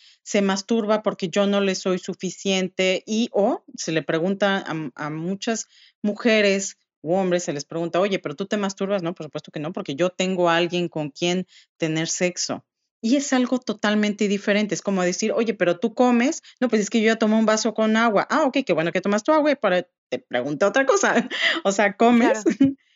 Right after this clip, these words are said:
Speaker 1: Es, es totalmente diferente, ¿no? Hay que aprender a diferenciar la relación con uno mismo, los beneficios que esto nos puede dar, autoconocimiento, descubrimiento del placer,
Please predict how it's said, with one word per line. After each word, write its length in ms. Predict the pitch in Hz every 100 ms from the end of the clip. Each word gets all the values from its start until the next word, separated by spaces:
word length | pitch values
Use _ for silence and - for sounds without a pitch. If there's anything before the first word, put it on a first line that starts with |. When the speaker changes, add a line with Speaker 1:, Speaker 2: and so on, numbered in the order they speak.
| _
Speaker 1:
Es, 200 | 247 233 -
es 160 | 226
totalmente 600 | 277 269 269 262 240 208 170
diferente, 560 | 165 170 160 156 139
¿no? 120 | 143 214
Hay 100 | 214
que 80 | 226
aprender 360 | 190 180 202
a 60 | 208
diferenciar 760 | 185 - 156 147 - 160 156 - - _ _
la 260 | 220 214 240
relación 580 | 262 233 175 - 190 185
con 220 | 175 175
uno 220 | 202 196
mismo, 540 | 160 156 - 165 165 - - _
los 340 | 175 208 269 269
beneficios 680 | 208 175 165 175 - 180
que 200 | - 165
esto 300 | 170 - 175
nos 200 | 165 156
puede 300 | - 175 170
dar, 260 | 156 151 175 _ _
autoconocimiento, 1400 | 226 240 247 240 190 156 139 - 151 147 143 - 147 - _ -
descubrimiento 720 | 247 - 202 175 165 156 160
del 120 | 147
placer, 640 | 147 143 147 170 160 156